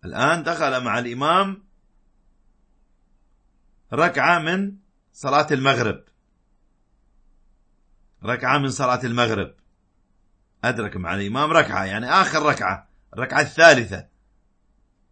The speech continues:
أدرك الركوع وصلى مع الإمام،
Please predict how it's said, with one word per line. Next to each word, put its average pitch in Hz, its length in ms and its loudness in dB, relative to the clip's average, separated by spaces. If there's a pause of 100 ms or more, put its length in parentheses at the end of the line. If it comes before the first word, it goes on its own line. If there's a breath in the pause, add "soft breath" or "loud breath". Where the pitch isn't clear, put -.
(480)
أدرك 135 360 -2
الركوع 143 600 0 (160)
وصلى 151 400 -2
مع 107 200 -4
الإمام، 127 400 -2